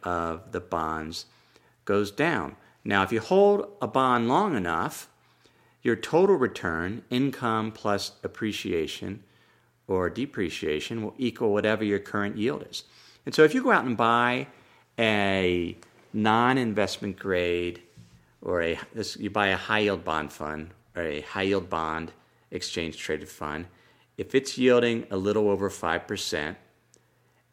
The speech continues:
and you keep it for ten years, your total return of that ten-year period will probably be around five percent annualized. But it's not gonna be five percent every year, because here's the risk with these non-investment grade bonds, and we saw this clearly in two thousand eight.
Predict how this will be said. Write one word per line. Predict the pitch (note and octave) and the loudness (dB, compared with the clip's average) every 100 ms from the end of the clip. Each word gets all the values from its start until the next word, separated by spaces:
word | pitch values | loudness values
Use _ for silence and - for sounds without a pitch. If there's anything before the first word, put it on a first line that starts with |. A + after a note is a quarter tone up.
| - | -4
and | G2 | 0
you | A#2 | 0
keep | C3 - D3 C#3+ | 0 0 0 2
it | C3+ - | -2 -4
for | - A#2 G#2 G2 F#2+ F#2 F#2 - _ _ _ _ _ _ | -2 2 4 4 2 0 -4 -10 _ _ _ _ _ _
ten | - B2 A#2 | -8 -4 -2
years, | F2+ C#2+ D2+ G2+ - - _ _ _ _ _ _ _ _ | -2 -2 -2 -4 -6 -14 _ _ _ _ _ _ _ _
your | A2+ | -8
total | G#2+ C3+ C#3+ | -2 2 4
return | D#3 D3+ A2+ | 2 0 -2
of | G#2+ | 0
that | G#2+ | -2
ten-year | - A2 B2 | -2 -4 -4
period | - G2 | -2 -2
will | C3 | -2
probably | D3 C#3+ D#3+ D3 | -4 -2 -2 -4
be | G#2+ G#2 | -4 -2
around | G#2+ G2 F2+ F#2 | 0 -2 -2 -4
five | F#2+ E2+ - | -2 -4 -4
percent | E2+ - C#3+ - _ _ _ _ _ _ _ _ - | -10 -8 -10 -12 _ _ _ _ _ _ _ _ -4
annualized. | B2 A2+ C2 - - - _ _ _ _ _ _ _ _ _ - - _ _ _ _ _ _ _ _ _ | -2 -2 -6 -10 -14 -16 _ _ _ _ _ _ _ _ _ -20 -20 _ _ _ _ _ _ _ _ _
But | - C3+ | 6 6
it's | C3 C3+ | 6 6
not | E3+ F3 | 4 4
gonna | D#3+ | 2
be | C3+ | 0
five | B2+ D3 C3 | 0 0 0
percent | B2+ - A#2+ | 0 -6 -6
every | A2+ G#2+ | -6 -6
year, | C#3 D3 F2 | -4 -4 -4
because | G#2+ - B2 A2 | -8 -6 -6 -6
here's | - F#3 F#3 G3 | -6 -4 -2 -4
the | F#3 | -6
risk | B2+ A2 G2 F#2 - | 0 2 2 -2 -8
with | G#2+ G2+ F#2 F#2+ | -4 -2 0 -2
these | G2 F#2 | -6 -4
non-investment | F#2+ F2 F2 E2+ E2+ - G2 | -4 -4 -4 -6 -6 -8 -8
grade | D#2+ - | -6 -6
bonds, | G#2+ A#2+ E2+ D2 | -4 -6 -6 -8
and | E2+ | -10
we | E2+ | -10
saw | - A2+ A2 | -2 0 2
this | G2+ | 0
clearly | - - F#3 F3+ A2 G2 F#2+ | -6 -4 -2 0 0 -2 -4
in | F#2 | -10
two | - | -10
thousand | G#2 G2+ F2+ F2 G#2+ | -6 -4 -4 -6 -6
eight. | G2 - | -6 -10